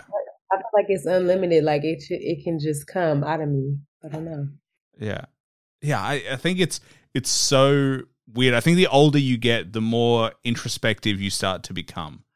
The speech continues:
Speaker 2: and the more you
Speaker 1: It's
Speaker 2: start
Speaker 1: true.
Speaker 2: to look at it.
Speaker 1: It's true. Mm-hmm. It's true.
Speaker 2: Yeah. Well, it's
Speaker 1: Yeah.
Speaker 2: clearly working for you so far. So,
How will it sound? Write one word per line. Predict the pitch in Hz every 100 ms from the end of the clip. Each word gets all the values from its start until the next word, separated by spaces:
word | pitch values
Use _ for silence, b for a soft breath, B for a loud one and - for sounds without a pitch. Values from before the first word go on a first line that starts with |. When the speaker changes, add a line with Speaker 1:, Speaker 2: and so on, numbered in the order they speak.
| _ _ _ -
Speaker 2:
and | 107
the | 107
more | 107 107
you | 104
Speaker 1:
It's | 117
Speaker 2:
start | 104 104
Speaker 1:
true. | - -
Speaker 2:
to |
look | 95 -
at | 90
it. | 78 - _ _ _ _ _ _ _ _ _ -
Speaker 1:
It's | 196 -
true. | - 190 165 165 160 _ 170
Mm-hmm. | 190 196 196 208 208 _ _ _
It's | 190 -
true. | - 190 175 165 _ _ _ _ _ _ _ _ _ _ _ _ _ _ _ _ 101
Speaker 2:
Yeah. | 90 - _
Well, | 139 135
it's | 127 -
Speaker 1:
Yeah. | 185
Speaker 2:
clearly | 147 151
working | 123 104 120 -
for | 95 95 90
you | 85
so | 101 92
far. | - 101 85
So, | - 92